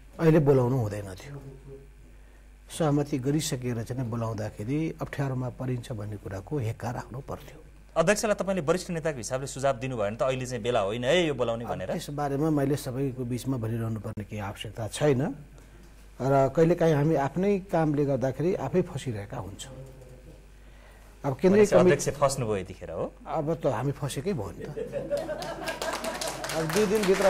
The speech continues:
Speaker 1: भनेका छौँ, अब दुई दिनभित्र हामी अल्झ्यौँ। एक, अब हिजो हाम्रो बैठक बसेर टुङ्गो लगाइदिनु पर्थ्यो, त्यो पनि स्थगित हुन पुग्यो। यसले पनि समस्यामा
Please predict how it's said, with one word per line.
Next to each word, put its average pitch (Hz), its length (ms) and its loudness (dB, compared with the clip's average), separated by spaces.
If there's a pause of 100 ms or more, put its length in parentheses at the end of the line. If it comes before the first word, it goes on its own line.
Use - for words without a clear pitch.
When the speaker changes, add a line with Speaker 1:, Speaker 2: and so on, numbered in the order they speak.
Speaker 1:
भनेका 180 340 6
छौँ, 240 200 8
अब 185 180 10
दुई 180 120 8
दिनभित्र 165 340 6
हामी 202 180 8
अल्झ्यौँ। 214 500 6
एक, 175 240 6 (1080)
अब 151 160 0
हिजो 170 480 6
हाम्रो 170 240 6
बैठक 156 280 4
बसेर 147 380 0
टुङ्गो 147 220 0
लगाइदिनु 131 300 2
पर्थ्यो, 131 420 -4 (560)
त्यो 156 120 4
पनि 139 260 2
स्थगित 131 320 -4
हुन 123 160 -2
पुग्यो। 123 340 -6
यसले 151 140 0
पनि 180 160 -2
समस्यामा 120 600 -6